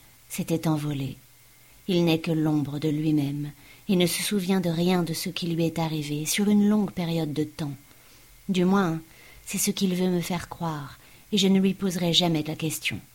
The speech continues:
Il a été victime d'un choc terrible, et je crains que cela n'affecte son pauvre cerveau s'il essayait de se le remémorer. Sœur Agatha, qui est une bonne personne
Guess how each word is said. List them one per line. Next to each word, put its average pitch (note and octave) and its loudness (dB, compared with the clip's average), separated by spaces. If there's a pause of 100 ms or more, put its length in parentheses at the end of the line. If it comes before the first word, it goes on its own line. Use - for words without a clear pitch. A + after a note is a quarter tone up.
(600)
Il G3 2
a F#3 4
été F#3 2
victime F#3+ -2
d'un D#3 0
choc - -2
terrible, D#3 -2 (420)
et G#3 2
je F#3 4
crains G#3 2
que G3 -2
cela F3 0
n'affecte E3+ -4
son F#3 -4
pauvre E3+ -4
cerveau E3 -4
s'il F#3+ -4
essayait F3 0
de D#3+ -2
se E3 -4
le D#3+ 0
remémorer. D3+ -2 (720)
Sœur F#3 2
Agatha, D#3+ 0 (360)
qui - 0
est G#3+ 2
une F#3+ 4
bonne F#3+ 2
personne F3+ -4